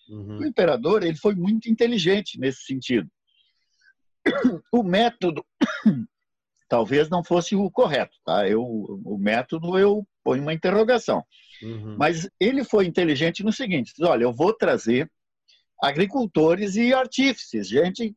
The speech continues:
Speaker 2: é, que é ferreiro, é, carpinteiro, eu tenho que trazer um, um pessoal pra evoluir, pro país evoluir, pra nós parar de plantar açúcar, pô."
Speaker 1: Aham.
Speaker 2: Né? Quer dizer, plantar cana-de-açúcar.
Speaker 1: Sim.
Speaker 2: E aí ele,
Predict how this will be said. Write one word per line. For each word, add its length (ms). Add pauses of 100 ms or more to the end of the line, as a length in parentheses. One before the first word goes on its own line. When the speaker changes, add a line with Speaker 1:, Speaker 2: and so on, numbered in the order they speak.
(120)
Speaker 2:
é, 200
que 100
é 220
ferreiro, 1000 (400)
é, 80
carpinteiro, 960
eu 100
tenho 180
que 100
trazer 320
um, 180
um 340
pessoal 480
pra 480 (420)
evoluir, 640
pro 160
país 340
evoluir, 500
pra 100
nós 180
parar 300
de 120
plantar 340
açúcar, 400
pô." 180 (320)
Speaker 1:
Aham. 300
Speaker 2:
Né? 160
Quer 100
dizer, 220
plantar 300
cana-de-açúcar. 720 (420)
Speaker 1:
Sim. 300
Speaker 2:
E 120
aí 460
ele, 300